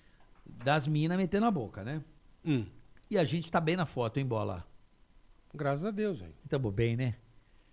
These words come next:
Speaker 1: As minas gostam da gente no sentido re-, de respeito.
Speaker 2: Ah, cara, mas é
Speaker 1: Não
Speaker 2: que eu
Speaker 1: é?
Speaker 2: falo, eu, eu, eu, assim, eu tenho amizade com todas, cara.
Speaker 1: Né?
Speaker 2: Com todas. Todo mundo, eu posso ir em qualquer lugar.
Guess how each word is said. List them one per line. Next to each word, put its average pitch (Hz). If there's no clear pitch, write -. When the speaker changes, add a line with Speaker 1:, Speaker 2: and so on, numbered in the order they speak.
Speaker 1:
As 120
minas 190
gostam 165
da -
gente 117
no 113
sentido 131
re-, 95
de 104
respeito. 143
Speaker 2:
Ah, 233
cara, 104
mas 113
é 151
Speaker 1:
Não 110
Speaker 2:
que 120
eu 147
Speaker 1:
é? 180
Speaker 2:
falo, 190
eu, 135
eu, 135
eu, 123
assim, 110
eu 113
tenho 147
amizade 185
com 226
todas, 160
cara. -
Speaker 1:
Né? 117
Speaker 2:
Com 165
todas. 139
Todo 190
mundo, 185
eu 185
posso 214
ir -
em 220
qualquer 220
lugar. 131